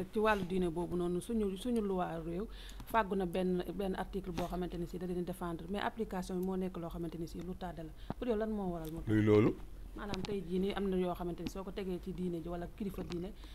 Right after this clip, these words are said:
Speaker 1: loi bi ci jëm moom dafa teg article boo xamante ni da lay teg ay daan, mais application bi moom moo nekk li nga xamante ne moom, moom la ñu deful, mu ne, mais maanaam mettre ko en vigueur daal.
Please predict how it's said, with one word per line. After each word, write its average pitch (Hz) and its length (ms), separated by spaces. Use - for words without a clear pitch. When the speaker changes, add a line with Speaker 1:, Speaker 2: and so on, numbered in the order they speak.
Speaker 1:
loi 185 260
bi 175 120
ci 175 120
jëm 175 120
moom 175 120
dafa 175 180
teg 180 140
article 180 340
boo 160 120
xamante 156 280
ni 160 120
da 165 100
lay 175 100
teg - 200
ay 175 100
daan, 160 200
mais 190 180
application 190 580
bi 175 60
moom 180 260
moo 180 100
nekk 175 240
li 160 60
nga 165 80
xamante 170 320
ne 160 80
moom, 165 340
moom 175 160
la 165 60
ñu 160 160
deful, - 240
mu 190 140
ne, 202 60
mais 196 200
maanaam 202 240
mettre 214 260
ko 180 100
en 175 120
vigueur 190 260
daal. 180 160